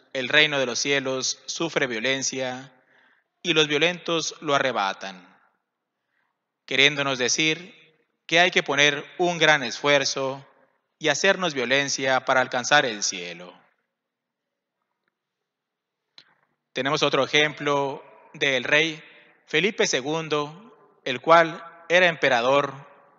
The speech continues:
de España en el siglo dieciséis. Estando ya moribundo,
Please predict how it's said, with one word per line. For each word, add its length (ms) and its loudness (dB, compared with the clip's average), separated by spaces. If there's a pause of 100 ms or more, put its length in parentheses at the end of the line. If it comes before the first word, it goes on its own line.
(140)
de 220 -2
España 880 0 (720)
en 120 2
el 100 0
siglo 280 0
dieciséis. 880 -6 (1120)
Estando 380 2
ya 160 4
moribundo, 840 -4